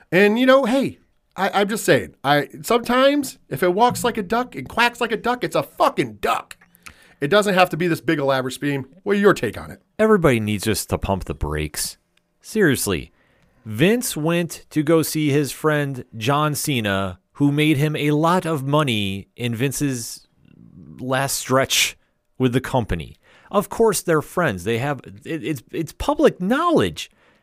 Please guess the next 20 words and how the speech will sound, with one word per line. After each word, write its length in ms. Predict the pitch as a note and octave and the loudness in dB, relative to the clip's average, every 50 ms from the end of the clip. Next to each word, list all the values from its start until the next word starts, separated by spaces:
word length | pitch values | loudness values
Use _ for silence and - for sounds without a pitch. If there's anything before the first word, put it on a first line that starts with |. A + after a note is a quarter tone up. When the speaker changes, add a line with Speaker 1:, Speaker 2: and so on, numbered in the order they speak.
| _ _ _ _ _ | _ _ _ _ _
Speaker 2:
It's 240 | - F#3+ F#3 F3+ - | 0 0 0 0 -6
the 100 | - F#3 | -8 -8
same 280 | - - A#3+ A#3+ A#3 G#3 | -2 0 0 0 0 0
thing 340 | - B3 A#3+ A#3 A3+ F#3 | 0 0 0 0 0 -2
to 140 | - G3 F#3+ | -2 -2 -2
say 280 | - - G3 F#3+ F#3 F3+ | 0 0 2 2 2 2
when 300 | F3 E3 E3 D3 C3+ A2 | 4 2 2 2 2 2
Ricky 240 | B2 D3 - F3+ D3+ | 0 0 0 -2 -6
Starks 460 | - - F3 D#3 D#3+ D#3 - - - | 0 2 2 2 2 0 -4 -8 -2
went 240 | A2 B2+ D3+ - - | -2 -2 -2 0 -2
to 80 | E3 | -2
go 120 | D3 E3 D3+ | 0 0 -2
see 160 | - F3+ D#3+ | -2 -4 -6
Cody 380 | - - - E3 F#3 F#3 F3+ | -8 -2 2 2 2 2 0
Rhodes, 380 | F3+ E3+ G3 G#3 G3 C#3+ A2+ - | 0 2 2 2 4 2 0 -2
just 160 | - C#3+ - | -4 -2 -2
on 80 | E3 E3 | 0 0
a 60 | E3 | 2
lesser 340 | D#3+ E3 D#3+ C#3+ - E3+ D#3+ | 4 2 2 2 0 -4 -2
degree. 480 | C#3+ D#3 C#3 B2 A#2 G#2+ E2+ C#2+ - | -2 -2 -2 -2 -2 -2 -2 -6 -10